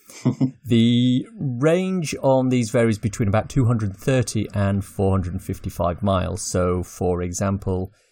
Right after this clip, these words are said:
uh, in the cold weather on a highway, you'd be hard put to get more than about two hundred and thirty.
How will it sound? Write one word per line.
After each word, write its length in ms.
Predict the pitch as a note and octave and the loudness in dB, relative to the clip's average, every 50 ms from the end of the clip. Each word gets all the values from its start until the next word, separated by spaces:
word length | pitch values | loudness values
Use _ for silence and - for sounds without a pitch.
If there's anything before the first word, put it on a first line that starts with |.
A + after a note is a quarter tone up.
| _ _ _ _ _ - | _ _ _ _ _ -6
uh, 220 | F2+ F2 F2 F2+ | -4 -2 -2 -2
in 280 | F2+ F2+ F2+ F2+ F2 F2+ | -2 -2 -2 -2 -2 -2
the 120 | E2+ F2+ | -4 -4
cold 380 | - - - - A#2+ G#2+ G#2+ F#2+ | -6 -4 0 2 2 2 2 2
weather 260 | G2+ G2 F#2+ F#2 F#2+ | 2 2 2 2 0
on 100 | F2+ F2+ | 0 0
a 60 | F2 | -2
highway, 560 | E2+ A#2+ C3 C3+ C3+ C3+ C3 C3 B2+ B2+ B2+ B2+ | 0 0 2 2 2 2 2 2 2 2 2 0
you'd 540 | B2 A#2 A2+ A2+ A2 A2 A2 G#2+ G#2 G2+ | 0 0 0 0 0 0 0 -2 -2 -2
be 320 | - A2+ G#2 G#2 G#2 G2+ - _ _ _ _ _ _ - - - | -2 0 0 0 0 -2 -4 _ _ _ _ _ _ -20 -16 -12
hard 320 | - - - C#3 C3+ B2+ - | -6 -2 0 0 0 0 -2
put 140 | - - - | -6 -6 -4
to 80 | - | -2
get 140 | G#2 G#2 - | -2 -2 0
more 120 | G2 G2 | -2 -4
than 100 | F#2 G2 | -4 -4
about 200 | F#2+ F#2 F#2 - | -4 -4 -6 -4
two 140 | - - G2+ | -4 -4 -2
hundred 260 | F2+ F2+ F2 - - | -2 -2 -4 -6 -8
and 100 | - A2 | -10 -8
thirty. 680 | - - C3+ C#3 C#3 C#3 - - C3+ B2+ B2+ B2 A#2+ | -4 -2 -2 0 0 -2 -2 -2 -2 0 0 -2 -4